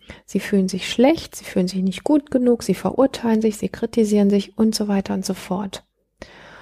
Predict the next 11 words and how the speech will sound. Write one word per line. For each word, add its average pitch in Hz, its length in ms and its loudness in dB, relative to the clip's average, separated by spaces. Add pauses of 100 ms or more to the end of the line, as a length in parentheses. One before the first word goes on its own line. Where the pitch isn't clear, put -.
(320)
Und 190 640 0 (600)
wir 214 180 2
können 254 480 2
aber 202 300 2
Dinge, 214 380 4
die 208 180 0
ein 190 180 2
System 247 600 4
betreffen, 180 800 -4 (840)
definitiv 202 720 0 (100)
nicht 202 340 -4